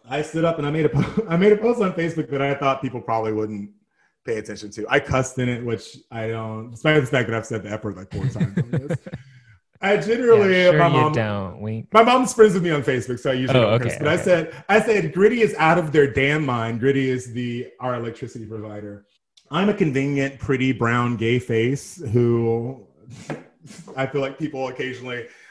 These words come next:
Speaker 1: um, because of that, I'm able to, to have a bit of a platform. So I was like, "Hell yeah, I'm gonna use it. I'm gonna be on The Daily Show talking about how
Speaker 2: Mm-hmm.
Speaker 1: screwed up this is." I'm proud to be a Texan. I've lived in Texas all my life. I think it's a wonderful place.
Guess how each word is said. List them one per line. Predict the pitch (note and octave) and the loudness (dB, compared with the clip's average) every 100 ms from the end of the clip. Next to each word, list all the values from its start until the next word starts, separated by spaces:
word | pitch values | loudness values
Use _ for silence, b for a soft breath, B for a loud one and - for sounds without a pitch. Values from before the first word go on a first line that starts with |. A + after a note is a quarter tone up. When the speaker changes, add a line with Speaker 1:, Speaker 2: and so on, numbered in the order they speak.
| - | -12
Speaker 1:
um, | C3 A#2+ A2+ A2 | -8 -6 -6 -8
because | C#3+ E3 C#3+ | -4 -2 0
of | C3+ B2 B2+ | -2 -4 -4
that, | B2 B2 B2+ - | -2 -2 -4 -8
I'm | B2 A#2+ | -6 -2
able | A#2+ A#2 A#2 A2 | -2 -2 -2 -4
to, | - A2 | -4 -10
to | G#2+ A2 | -8 -6
have | A2+ A2 | -6 -6
a | |
bit | G#2 A2 | -6 -6
of | |
a | G#2 | -8
platform. | A#2 A2 - A#2 A#2 | -10 -12 -12 -16 -14
So | - C#3 | -6 -4
I | |
was | A3+ A3+ | -4 0
like, | F#3 F#3 | 0 0
"Hell | D#3+ G3+ | 0 2
yeah, | G#3 A#3 A3 | 4 6 4
I'm | G#3+ | 2
gonna | F3 | 2
use | D#3 D3+ | 4 4
it. | E3 | 0
I'm | D#3+ C#3+ | -2 -2
gonna | D#3+ | -2
be | D#3 | 0
on | D#3+ | -2
The | B2+ | -2
Daily | B2 D3 D3 | -4 -2 -2
Show | D3 | -4
talking | C#3+ C3+ C3+ C#3 | -4 -6 -6 -8
about | B2+ C3 C3+ B B B B | -8 -6 -8 B B B B
how | C#3 | -4
Speaker 2:
Mm-hmm. | B2+ | -2
Speaker 1:
screwed | B2+ C3 C3+ C#3 | -2 0 2 2
up | C3 - | -2 -4
this | C3+ C3 | -6 -4
is." | C3+ B2+ D3+ - b b _ | -6 -4 -6 -10 b b _
I'm | D3 E3+ | -4 -4
proud | - C#3 C3 C3+ | -2 -2 -2 -2
to | B2+ | -8
be | C3 | -6
a | B2+ | -6
Texan. | C3+ B2+ C3 A#2+ | -4 -6 -8 -6
I've | A#2 G#2+ | -6 -4
lived | A2+ | -4
in | G#2+ | -6
Texas | A2 G#2+ - G#2+ | -12 -14 -14 -10
all | G#2+ | -6
my | G#2+ | -6
life. | G#2+ G#2+ G#2+ | -8 -12 -12
I | A2+ | -14
think | A2 A2 | -12 -12
it's | |
a | G#2+ | -12
wonderful | A2 G#2+ | -12 -14
place. | G#2 G#2+ A2+ | -10 -8 -8